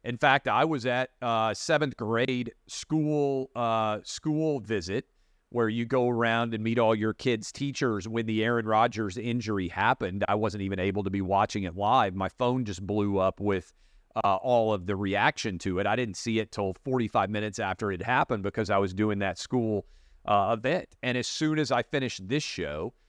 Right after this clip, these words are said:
I'm gonna go hop in my car and I'm gonna drive. My seventh grader has a seventh grade football game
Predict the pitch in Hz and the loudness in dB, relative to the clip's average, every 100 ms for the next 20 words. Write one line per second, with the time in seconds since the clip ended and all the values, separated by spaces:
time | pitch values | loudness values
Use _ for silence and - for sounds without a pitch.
0 | _ _ - 131 135 123 120 107 113 117 | _ _ -4 0 0 2 2 4 2 2
1 | 113 107 95 - 147 139 110 110 107 104 | 0 -2 -2 -2 0 2 2 0 -2 -2
2 | 101 95 95 110 98 92 - 123 131 117 | -2 0 2 2 0 -4 -2 0 0 -2
3 | 95 90 98 104 95 104 123 113 110 123 | -2 0 0 0 -2 -4 -2 -2 0 0
4 | 113 170 - 87 78 73 | 0 -2 -2 -4 -4 -10